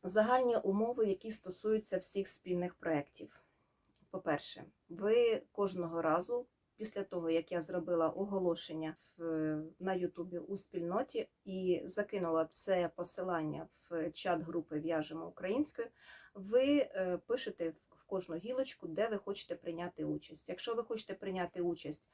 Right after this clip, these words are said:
у всіх спільних проєктах одразу, тобто кожного, кожного тижня,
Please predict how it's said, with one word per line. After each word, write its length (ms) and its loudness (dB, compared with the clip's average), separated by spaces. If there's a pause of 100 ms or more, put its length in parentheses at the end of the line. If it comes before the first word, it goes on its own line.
(340)
у 120 4
всіх 400 2
спільних 440 -2 (100)
проєктах 580 -2
одразу, 680 2 (340)
тобто 300 -6
кожного, 440 0
кожного 420 -4
тижня, 420 -4